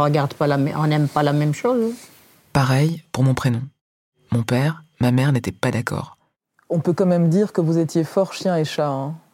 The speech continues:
Speaker 3: Même par rapport à mon prénom, vous étiez pas d'accord.
Speaker 1: Ben, moi, je, je l'ai déjà, je t'ai déjà mis le, lui, il a, il a rechangé.
Speaker 3: C'est-à-dire, raconte.
Speaker 1: Moi, je t'ai mis, euh, Linda.
Speaker 3: Mhm.
Speaker 1: Et lui, il a mis le nom de sa sœur.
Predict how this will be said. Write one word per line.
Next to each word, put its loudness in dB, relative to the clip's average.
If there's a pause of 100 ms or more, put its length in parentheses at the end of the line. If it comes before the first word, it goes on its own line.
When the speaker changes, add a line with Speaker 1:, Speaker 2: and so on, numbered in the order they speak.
(680)
Speaker 3:
Même 2
par 0
rapport 0
à 0
mon 2
prénom, -2
vous 0
étiez -2
pas 0
d'accord. -4 (320)
Speaker 1:
Ben, -2
moi, 4
je, -2
je 2
l'ai 6
déjà, 4 (1080)
je -14
t'ai 2
déjà 4
mis 4
le, 2
lui, 4
il 4
a, 0
il 4
a 4
rechangé. 0 (1200)
Speaker 3:
C'est-à-dire, -2
raconte. -6 (1000)
Speaker 1:
Moi, 0
je -4
t'ai 2
mis, 2
euh, 0
Linda. 0 (120)
Speaker 3:
Mhm. 0 (380)
Speaker 1:
Et -4
lui, 0
il 2
a 2
mis 0
le 0
nom 0
de -8
sa -2
sœur. -4